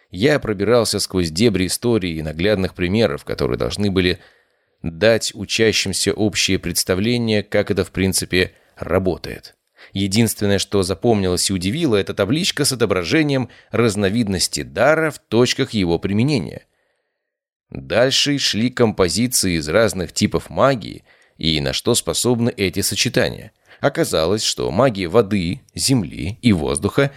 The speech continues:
чаще всего небольшими крупицами сочетается у большинства неодарённых. И именно это сочетание позволяет наводить уборку, проветривать помещение, заставлять пыль подниматься с пола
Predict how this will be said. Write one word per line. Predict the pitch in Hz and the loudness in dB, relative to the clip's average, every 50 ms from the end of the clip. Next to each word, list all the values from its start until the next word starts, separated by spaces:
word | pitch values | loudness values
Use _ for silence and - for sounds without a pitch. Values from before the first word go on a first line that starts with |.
| - - - - | -12 -20 -20 -16
чаще | _ - 143 156 - - 110 | _ -2 0 0 0 0 -2
всего | 185 - - 92 107 151 165 | -2 -4 -4 -2 0 0 0
небольшими | 156 123 95 82 76 - - - 143 139 117 95 | 0 0 0 0 -2 -2 -2 0 0 2 0 0
крупицами | - - - - - 147 143 - - 135 117 | -2 -6 -8 -4 -4 -2 -2 0 0 2 0
сочетается | - - - - 76 - - 120 131 135 - - 110 | 0 -2 -6 -8 -6 -2 0 0 0 0 -2 -2 -4
у | 98 | -2
большинства | 90 87 - - 80 - - - 104 117 | -2 -2 -2 -2 -4 -6 -2 0 0 0
неодарённых. | 123 127 127 120 147 147 123 76 - - - - - _ _ _ _ _ _ _ _ _ _ _ _ _ _ _ _ _ | 2 0 0 2 2 2 2 -2 -4 -8 -16 -20 -20 _ _ _ _ _ _ _ _ _ _ _ _ _ _ _ _ _
И | - 101 110 123 | -4 0 0 2
именно | 143 147 147 147 143 135 - - | 2 2 0 0 0 -2 -2 0
это | 143 147 127 - 92 | 2 2 2 0 -2
сочетание | - - 82 - 87 - - 127 127 120 104 92 85 | -4 -2 -2 -4 -2 0 0 0 2 2 0 -2 -4
позволяет | - 78 73 78 85 92 110 117 110 104 - - _ _ _ _ _ | -4 -6 -4 -4 -2 0 2 2 2 0 0 -4 _ _ _ _ _
наводить | - 85 87 85 92 110 135 131 - | -4 -2 2 4 4 2 2 0 -4
уборку, | 78 - - 85 95 113 113 - - 92 104 - _ _ _ _ _ _ | -8 -8 0 2 4 4 4 2 -2 -6 -6 -6 _ _ _ _ _ _
проветривать | - - 87 110 147 139 - 92 80 71 | -6 -2 2 2 2 2 0 -4 -4 -4
помещение, | - 65 62 60 - - - - 113 127 123 113 104 101 98 | -4 -4 -4 -4 -6 -8 -4 0 0 0 2 2 0 0 0
заставлять | 95 101 - - 120 127 147 160 147 110 - _ | 0 -2 0 0 0 2 2 2 0 -2 -4 _
пыль | 110 110 98 | 0 0 0
подниматься | - - 73 71 73 67 69 65 64 - 65 | 0 -2 -4 -2 0 0 0 2 0 0 -2
с | - - | -2 -4
пола | - - 135 151 147 135 127 107 | -4 -2 0 0 2 2 0 0